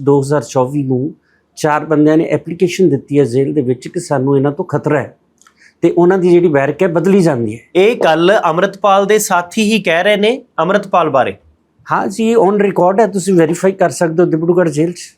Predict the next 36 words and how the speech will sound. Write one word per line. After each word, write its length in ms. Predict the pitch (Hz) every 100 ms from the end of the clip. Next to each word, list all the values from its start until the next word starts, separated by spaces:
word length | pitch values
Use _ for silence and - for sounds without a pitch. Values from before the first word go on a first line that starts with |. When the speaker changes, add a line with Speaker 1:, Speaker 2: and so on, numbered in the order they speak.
| _
Speaker 1:
ਚਾਰ 240 | - 147 156
ਬੰਦਿਆਂ 340 | 160 165 165
ਨੇ 60 | 165
ਬੈਰਕ 300 | 135 135 -
ਚੇਂਜ 320 | - 147 151
ਕੀਤੀ 380 | - 139 - 165
ਹੈ, 220 | 135 143 127
Speaker 2:
ਹੂੰ। 160 | 117 92 -
Speaker 1:
ਉਹਨਾਂ 200 | 156 180
ਨੇ 80 | 185
ਸੁਪਰਿੰਟੈਂਡੈਂਟ 520 | 180 156 170 175 180
ਨੂੰ 140 | 180
ਲਿਖ 140 | 170 170
ਕੇ 100 | 208
ਦਿੱਤਾ 300 | 175 170 185
ਹੈ। 120 | 190 _ _ _ _ _ _ _ _ _ _ _ _ -
ਸੋ 180 | 190
ਇਸ 200 | 190 185
ਕਿਸਮ 340 | - 202 202 190
ਦੀਆਂ 140 | 196 190
ਘਟਨਾਵਾਂ 480 | 185 175 165 147 156
ਤੇ 300 | 151 170 180
ਉੱਥੇ 380 | 165 147 - 202
ਹੋਈਆਂ 440 | 143 151 156 165
ਨੇ। 220 | 110 98 - _ _ _ _ _ _ _ _ _ _ _ _ _ _ _ _ _ _ _ _ _ - 180
Speaker 2:
ਇਸ 180 | 196
ਤਰ੍ਹਾਂ 200 | 196 247
ਦੀਆਂ 180 | 254 262
ਘਟਨਾਵਾਂ 540 | 254 247 247 202 165 190
ਦਾ 80 |
ਜਦੋਂ 240 | 208 214 226
ਤੁਹਾਨੂੰ 360 | 202 185 202
ਪਤਾ 260 | 214 202 202
ਲੱਗਦਾ 340 | 180 135 127
ਹੈ, 160 | 113 - _ _ _ _
ਤਾਂ 80 | 123